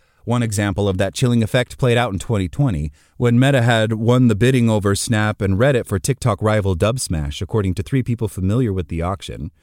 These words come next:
Meta backed off from closing the deal soon after U K regulators started scrutinizing its three hundred fifteen million dollar purchase of meme image search engine Giphy, one of the sources says. Expecting the Dubsmash deal might draw similar investigation,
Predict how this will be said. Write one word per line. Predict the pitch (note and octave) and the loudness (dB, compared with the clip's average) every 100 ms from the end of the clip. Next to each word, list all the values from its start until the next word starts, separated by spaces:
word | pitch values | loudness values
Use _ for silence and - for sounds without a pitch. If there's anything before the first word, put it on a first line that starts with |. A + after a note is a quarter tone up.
| _ _ _ _ _ _ - | _ _ _ _ _ _ -2
Meta | D3 F#3 | 0 2
backed | C#3 B2 C3 | 2 0 2
off | B2+ G2+ - | 4 2 0
from | A#2 G2+ | 0 0
closing | A#2+ C#3 D3+ A#2+ | 2 2 4 2
the | G2 | 2
deal | G#2 G2+ | 0 0
soon | - D3+ D3+ | 0 2 4
after | C3 - | 2 0
U | A2+ A#2+ | 0 2
K | B2 A#2 | 2 2
regulators | G#2 A2+ A2 G2 F#2+ F#2+ | 2 0 0 0 0 -2
started | - A2+ G2+ | -2 -2 -2
scrutinizing | - F#3 D#3 C3 G2+ F#2 F#2 | 0 0 2 2 2 0 -2
its | F2+ | -2
three | - C3 | -2 0
hundred | A#2+ A2 F#2+ | 0 0 -4
fifteen | C3 - B2+ A2+ A2 | -6 -4 -2 0 2
million | A2 G#2+ G2+ | 0 0 0
dollar | G2 G2 | 0 -2
purchase | - A#2 A2 - | -2 -4 -4 -4
of | F#2 | -2
meme | G2+ A#2 A2 | 0 0 0
image | G#2+ G#2+ G2+ | 0 -2 -2
search | - - A#2 C3 | -6 -4 -4 -2
engine | F#2+ F2+ F#2 | -2 -2 -2
Giphy, | B2+ D3 C#2 - _ _ _ - | -2 -4 -8 -12 _ _ _ -6
one | E2+ | -6
of | D2+ | -4
the | |
sources | D#2 E2+ D2 D#2 | -8 -8 -8 -8
says. | - D2+ - - _ _ _ _ _ _ | -8 -10 -10 -16 _ _ _ _ _ _
Expecting | - - - F#3 - G3 | -8 -6 -2 0 2 2
the | |
Dubsmash | B2 G2 G#2 - A#2 A2+ | 2 0 0 0 0 -2
deal | G2 G2 A2 C3 C3 | -2 0 2 2 0
might | F#2 F#2+ | -2 -2
draw | E2+ F#2+ F#2+ F#2+ | -2 0 0 -2
similar | - G#2 G#2 | -2 0 0
investigation, | G2 F2+ E2+ - F#2 G2+ - B2+ C3 | 0 0 -2 -4 -4 -4 -2 0 0